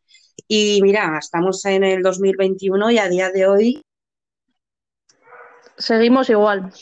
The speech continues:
Speaker 1: seguimos sin tener
Speaker 2: Seguimos
Speaker 1: una
Speaker 2: igual.
Speaker 1: validez en nuestra profesión a nivel de título.
Speaker 2: Exactamente, exactamente. Somos invisibles para
Speaker 1: Un
Speaker 2: la
Speaker 1: punto
Speaker 2: sociedad,
Speaker 1: también muy
Speaker 2: vamos a decirlo así.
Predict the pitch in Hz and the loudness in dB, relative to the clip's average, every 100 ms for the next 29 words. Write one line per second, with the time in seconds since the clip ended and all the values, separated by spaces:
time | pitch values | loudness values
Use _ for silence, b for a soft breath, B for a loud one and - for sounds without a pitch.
0 | B B - 196 214 233 240 277 233 220 | B B 0 2 2 0 2 2 2 2
1 | 208 196 196 214 - _ _ _ 214 202 | 2 0 -2 -4 -6 _ _ _ -6 -2
2 | 196 196 185 190 180 175 208 285 220 190 | -2 -2 -6 -6 -4 -4 -2 -2 0 0
3 | 196 196 185 175 180 - 151 147 - _ | 0 0 -2 -2 -8 -2 0 0 -4 _
4 | _ _ _ _ _ _ - _ - _ | _ _ _ _ _ _ -20 _ -20 _
5 | - 214 196 196 - 185 185 185 160 - | -8 -6 -4 -6 -6 -8 -8 -6 -8 -8
6 | _ _ _ - 202 214 - 202 208 202 | _ _ _ -10 -6 -6 -4 -2 -2 -4
7 | 208 240 254 269 226 226 226 208 202 - | -4 0 2 2 2 2 2 2 0 -4
8 | 208 202 240 247 247 247 240 226 220 214 | -4 0 0 2 2 4 4 4 2 2
9 | 233 226 226 277 240 - 240 - 233 226 | 0 0 0 0 -2 -2 -6 -6 -8 -8